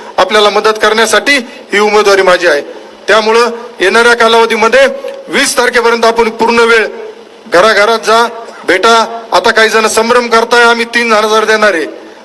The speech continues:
पण तीन हजार देणारेच आपल्या लाडक्या बहिणीचे पंधराशे रुपये बंद पडण्यासाठी कोर्टामध्ये गेले होते. याचा सुद्धा आपल्याला सामान्य जनतेला भेटून माहिती देऊन सांगावं लागेल.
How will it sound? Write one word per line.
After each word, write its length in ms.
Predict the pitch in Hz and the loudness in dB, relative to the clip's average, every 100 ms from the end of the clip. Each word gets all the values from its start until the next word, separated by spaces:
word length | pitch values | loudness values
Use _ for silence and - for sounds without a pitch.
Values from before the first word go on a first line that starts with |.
| - | -4
पण 60 | - | -4
तीन 260 | - 247 | 0 0
हजार 260 | 220 214 240 | 0 2 2
देणारेच 560 | 233 240 247 277 285 - - - | 2 2 2 2 0 -6 -12 -4
आपल्या 420 | 196 254 240 233 - - 180 | -4 0 0 0 -2 -8 0
लाडक्या 340 | 196 226 240 | 0 2 0
बहिणीचे 320 | 226 226 233 | 0 -2 -2
पंधराशे 480 | 233 226 233 220 233 | -2 0 0 2 0
रुपये 160 | 220 220 | 2 2
बंद 240 | 226 226 | 2 0
पडण्यासाठी 580 | 233 220 233 - - 285 | 0 2 2 2 0 0
कोर्टामध्ये 560 | 240 226 233 226 220 | 2 2 2 0 0
गेले 200 | 202 196 | 0 0
होते. 240 | 180 151 117 - - - - - - - | 0 -2 -6 -8 -18 -20 -20 -20 -12 -4
याचा 220 | 214 240 | 0 0
सुद्धा 260 | 233 233 233 | -2 0 0
आपल्याला 400 | 233 233 262 294 - - - - - | 2 2 2 2 -2 -16 -18 -16 -10
सामान्य 480 | - 185 226 233 226 | -2 0 0 0 0
जनतेला 440 | 233 233 233 262 - - - - | 0 0 2 2 0 -10 -12 -4
भेटून 380 | 208 269 247 190 - - - - | -2 0 0 -4 -14 -20 -14 -4
माहिती 300 | 196 214 220 | -2 -2 -2
देऊन 160 | 214 | -2
सांगावं 360 | 208 175 180 180 | 0 0 4 4
लागेल. 320 | 170 160 127 | 2 0 -4